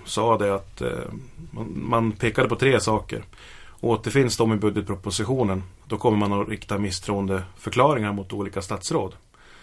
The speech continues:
Dock inte finansministern då. Och det var ju då dels nya tre tolv-regler.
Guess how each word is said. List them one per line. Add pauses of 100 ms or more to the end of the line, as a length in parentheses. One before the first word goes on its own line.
(260)
Dock
inte
finansministern
då. (540)
Och
det
var
ju
då
dels
nya
tre
tolv-regler.